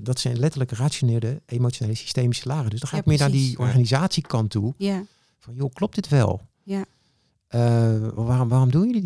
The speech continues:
Speaker 1: dit?
Speaker 2: Ja.
Speaker 1: Volgens mij,
Speaker 2: Maar het
Speaker 1: eh,
Speaker 2: kan ook zijn dat iemand, eh, wel die leiderschapsrol van nature, eh, zo heeft, maar dat hij helemaal niet beschikt over de competenties en de kennis en de kwaliteit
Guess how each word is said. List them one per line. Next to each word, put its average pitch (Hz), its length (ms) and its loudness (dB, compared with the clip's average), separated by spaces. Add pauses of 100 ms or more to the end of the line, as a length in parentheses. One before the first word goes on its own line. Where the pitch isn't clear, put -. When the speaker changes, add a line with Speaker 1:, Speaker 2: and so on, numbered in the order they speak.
Speaker 1:
dit? 104 220 -4 (200)
Speaker 2:
Ja. 196 240 -6 (140)
Speaker 1:
Volgens 107 240 -6
mij, 143 120 2
Speaker 2:
Maar - 100 2
het - 80 -2
Speaker 1:
eh, - 40 -2
Speaker 2:
kan 247 120 2
ook 339 180 0
zijn 156 300 -8
dat 208 120 -6
iemand, 175 460 -4 (420)
eh, 185 200 -8
wel 202 240 -2
die 196 140 -2
leiderschapsrol 180 760 -6
van 185 160 -8
nature, 175 560 -4
eh, 165 180 -10
zo 170 220 -10
heeft, 202 480 -6
maar 180 120 -6
dat 180 160 -10
hij 175 80 -10
helemaal 175 220 -6
niet 185 120 -6
beschikt 185 320 -16
over 185 220 -10
de 190 260 -6
competenties 190 640 -6
en 196 80 -6
de 180 60 -6
kennis 196 460 -6
en 202 120 -10
de 190 60 -8
kwaliteit 202 640 -8